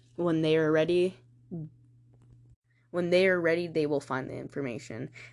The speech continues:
And that is also part of the reason that I'm doing the podcast. And I, qu-, I, what am I even trying to say? If you want to know the honest truth, which obviously you always do, that's part of my podcast, is being truthful. Um, I'm thinking about, <laughs>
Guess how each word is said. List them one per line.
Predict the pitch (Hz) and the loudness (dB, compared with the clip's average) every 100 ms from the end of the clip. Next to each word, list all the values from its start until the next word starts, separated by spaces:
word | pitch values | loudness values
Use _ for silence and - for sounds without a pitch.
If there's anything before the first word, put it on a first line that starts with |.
| - | -6
And | 156 | -2
that | 147 156 | 2 2
is | 160 156 - | 2 0 -4
also | - 156 160 | -4 -2 -4
part | 160 156 | -2 0
of | 156 | 0
the | |
reason | 151 143 147 147 | 0 0 -2 -4
that | 147 | -6
I'm | 147 | -6
doing | 160 156 156 | -2 0 0
the | 160 | -4
podcast. | 160 156 160 160 170 170 - | -2 -2 -2 -6 -6 -8 -8
And | 147 156 156 - - | -6 -6 0 -2 2
I, | 170 | 0
qu-, | 170 - - - _ | 0 -6 -16 -18 _
I, | - 160 156 156 - _ _ _ - | 0 2 2 -2 -8 _ _ _ -20
what | - - | -14 -6
am | 359 | 0
I | 330 | 0
even | 160 143 | 0 -6
trying | - - | -10 -12
to | |
say? | - - - _ _ _ - | -12 -14 -14 _ _ _ -6
If | - | 2
you | 214 | 6
want | 254 381 - | 8 6 4
to | 262 | 8
know | 254 330 | 12 12
the | 302 190 | 10 6
honest | 185 156 - | 4 0 -4
truth, | 240 240 | -4 -4
which | 196 175 170 - | -2 -4 -4 -2
obviously | 202 214 151 - 170 | -2 0 -2 -2 -2
you | 180 | 0
always | 175 165 165 | 4 2 4
do, | 165 | 4
that's | 170 170 | 4 0
part | - 160 | 2 0
of | 160 | 2
my | 151 | 0
podcast, | 170 160 160 151 - | 0 0 0 -2 -2
is | 175 | -2
being | 160 151 | 0 0
truthful. | - 165 160 156 202 - - - - - | 0 -2 0 0 0 -2 -20 -20 -10 2
Um, | 208 190 170 _ _ - | 4 4 0 _ _ -4
I'm | 220 254 - | -2 -2 0
thinking | 294 285 453 | 0 4 6
about, | 214 - | 6 6
<laughs> | - 277 - _ | 4 2 0 _